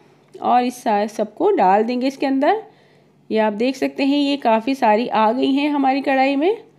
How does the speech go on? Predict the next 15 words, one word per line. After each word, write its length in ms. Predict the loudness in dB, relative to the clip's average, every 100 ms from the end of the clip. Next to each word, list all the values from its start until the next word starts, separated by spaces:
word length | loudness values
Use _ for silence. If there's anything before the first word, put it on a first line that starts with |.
| _ _ _ _ _ _ _ _ _
और 260 | 0 2 2
इसे 460 | -2 0 0 0 -6 _ _ _ _ _ _ _ _ _ 0
थोड़ी 260 | 2 2
देर 260 | -2 -2 -2
बाद 260 | 0 0 0
पलट 340 | -2 0 -2
कर 120 | 0 0
देखेंगे 580 | 0 -2 -2 0 0
कि 100 | 0
ये 260 | 0 0 0
एक 300 | 0 -2 -2
साइड 280 | 0 0 0
से 240 | -2 -2 -2
अच्छे 320 | -4 -4 -2
से 340 | -2 -2 -4